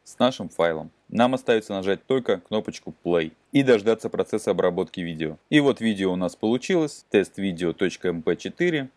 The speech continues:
и мы можем его посмотреть. Вот у нас появление из чёрного, и вот на чёрном фоне Шерман. Качество, как вы видите, тоже хорошее, максимальное. Вот так вот делаются мультики. Ну вот и всё, что я успел вам сегодня рассказать.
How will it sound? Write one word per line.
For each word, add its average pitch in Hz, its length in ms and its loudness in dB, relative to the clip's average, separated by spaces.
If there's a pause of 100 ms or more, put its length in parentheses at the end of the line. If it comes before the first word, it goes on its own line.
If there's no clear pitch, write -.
(100)
и 170 100 4
мы 135 140 2
можем 107 300 -2
его 92 160 -2
посмотреть. 80 640 -6 (540)
Вот 107 180 4
у - 20 -2
нас 92 180 -2
появление 95 520 -2
из 87 100 -10
чёрного, 151 560 -2 (300)
и 117 60 2
вот 135 360 0
на 90 160 -8
чёрном 95 320 -2
фоне 117 400 -2 (240)
Шерман. 80 460 -2 (220)
Качество, 104 420 6
как 90 160 -6
вы 101 120 0
видите, 98 300 -2
тоже 87 380 -2 (120)
хорошее, 113 440 0
максимальное. 120 640 -4 (140)
Вот 120 180 2
так 131 200 4
вот 95 120 -4
делаются 101 420 0
мультики. 82 540 -10 (240)
Ну 143 120 2
вот 151 140 4
и 131 60 0
всё, 113 200 0
что - 140 -6
я 92 120 2
успел 90 280 -2
вам 85 140 0
сегодня 87 320 -2
рассказать. 117 600 0